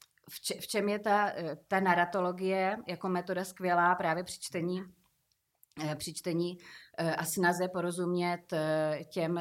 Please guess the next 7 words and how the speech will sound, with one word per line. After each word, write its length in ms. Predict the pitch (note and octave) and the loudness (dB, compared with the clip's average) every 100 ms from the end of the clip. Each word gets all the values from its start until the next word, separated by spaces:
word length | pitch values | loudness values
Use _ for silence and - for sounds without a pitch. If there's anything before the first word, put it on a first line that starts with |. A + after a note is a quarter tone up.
| E3 | -4
středověkým 540 | E3 E3+ E3+ E3+ F#3+ | -6 -6 -6 -4 -4
textům, 600 | F#3 C3 - F3 F3 G#3 G#3+ - - _ | -6 -8 -6 -2 -2 -2 -6 -16 -20 _
je, 500 | E3 E3 D3 A#2+ A#2 _ _ - | -2 0 0 -2 -6 _ _ -8
eh, 180 | C3+ - | -8 -2
to, 400 | D3 C3+ E3+ - - _ - | 0 2 0 -4 -18 _ -10
že, 680 | D3 D#3 E3 D#3+ D#3+ D#3+ E3+ - _ _ _ E3+ | -4 0 2 2 2 2 -2 -6 _ _ _ -6
eh, 300 | D#3 D3+ | -4 -4